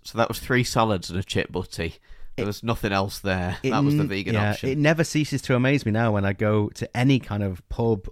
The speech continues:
Speaker 2: or restaurant or cafe or mainstream establishment, and they not only have vegan things on the menu, but things that are labelled as being
Speaker 1: Yeah.
Speaker 2: vegan. Like, back in the day,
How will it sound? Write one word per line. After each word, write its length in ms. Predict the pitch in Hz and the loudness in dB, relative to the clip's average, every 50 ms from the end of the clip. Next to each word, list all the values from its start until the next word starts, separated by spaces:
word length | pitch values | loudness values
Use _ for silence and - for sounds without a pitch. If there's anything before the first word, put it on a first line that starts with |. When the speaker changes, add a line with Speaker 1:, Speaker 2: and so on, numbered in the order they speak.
| _ - | _ -8
Speaker 2:
or 180 | 107 98 95 | -6 -6 -4
restaurant 480 | 98 101 104 92 - - 107 101 101 95 | -4 -4 -4 -6 -6 -6 -4 -4 -4 -4
or 100 | 87 90 | -8 -10
cafe 340 | - - 117 107 - - 107 | -6 -6 -6 -6 -4 -4 -4
or 180 | 98 98 104 - - - - - - - - - | -2 -4 -4 -6 -12 -20 -20 -20 -20 -20 -16 -6
mainstream 480 | - 113 110 120 127 123 - - 120 107 | -2 0 2 4 2 2 0 0 -2 -2
establishment, 600 | 101 - - 117 117 123 110 - - 101 95 101 - | -2 0 0 -2 0 0 -2 -2 -2 -2 -2 -2 -2
and 200 | - 113 107 101 | -2 -2 -2 -2
they 140 | 101 107 110 | -2 -2 0
not 240 | 113 131 147 151 151 | 2 2 4 4 4
only 220 | 160 175 175 156 | 4 4 4 2
have 200 | 123 123 117 104 | 2 0 -2 -4
vegan 340 | - 127 131 139 127 127 113 | -2 0 0 2 2 0 0
things 200 | 104 120 117 107 | 0 0 -2 -2
on 80 | 104 107 | -2 -2
the 80 | 104 101 | -2 0
menu, 240 | 110 127 143 131 | 0 2 0 0
but 160 | - 113 98 - | 0 -2 -4 -2
things 160 | 131 131 110 | -2 -2 -2
that 80 | 123 | -4
are 140 | - - 117 | -4 -4 -4
labelled 720 | 107 104 101 104 104 113 135 160 151 135 120 101 92 87 85 | -4 -4 -4 -6 -4 -4 -2 -2 -2 -2 -2 -2 -2 -4 -6
as 120 | 104 90 | -8 -6
being 200 | - 104 101 95 | -2 -2 0 0
Speaker 1:
Yeah. 80 | 92 92 95 95 | -2 -2 -4 -4
Speaker 2:
vegan. 140 | 95 - 90 | -4 -4 -6
Like, 180 | 95 110 - | -6 -6 -4
back 240 | - 139 139 - - | -4 -4 -4 -2 -2
in 80 | 170 160 | -2 -2
the 60 | 135 123 | -2 0
day, 300 | - 120 117 113 107 | 0 2 2 2 2